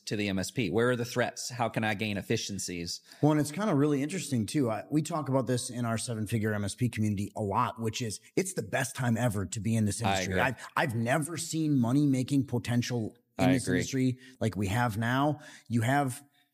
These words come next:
Speaker 2: and I want you guys that are watching this or, and listening to realize if you are an M S P doing things the way that you've always done it, you need to s-, step back a second and look at the big picture and say,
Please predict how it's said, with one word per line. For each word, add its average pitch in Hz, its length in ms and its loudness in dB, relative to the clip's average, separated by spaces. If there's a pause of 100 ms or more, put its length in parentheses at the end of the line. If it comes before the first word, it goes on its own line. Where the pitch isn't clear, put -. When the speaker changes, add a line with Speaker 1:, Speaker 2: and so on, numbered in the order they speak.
(120)
Speaker 2:
and 135 260 -4
I 131 80 2
want 165 200 0
you 160 40 2
guys 147 240 2
that 127 80 -4
are 123 80 0
watching 123 380 0
this 107 500 -4
or, 90 220 -8
and 113 180 0
listening 110 560 -2 (200)
to 135 100 0
realize 113 920 0
if 110 160 -6
you 165 200 2
are 175 120 0
an 156 80 2
M 143 100 2
S 139 140 0
P 139 180 0
doing 127 320 2
things 123 720 0
the 117 80 0
way 117 140 2
that 110 100 0
you've 113 180 0
always 120 300 2
done 117 180 0
it, 165 140 0 (300)
you 139 100 6
need 170 140 2
to 113 80 -4
s-, - 240 -10 (180)
step - 340 -4
back 120 280 0
a 120 40 -2
second 113 340 -4
and 110 140 2
look 127 160 2
at 123 120 -4
the 113 80 0
big 123 320 0
picture 120 400 0
and 113 160 0
say, 120 180 -8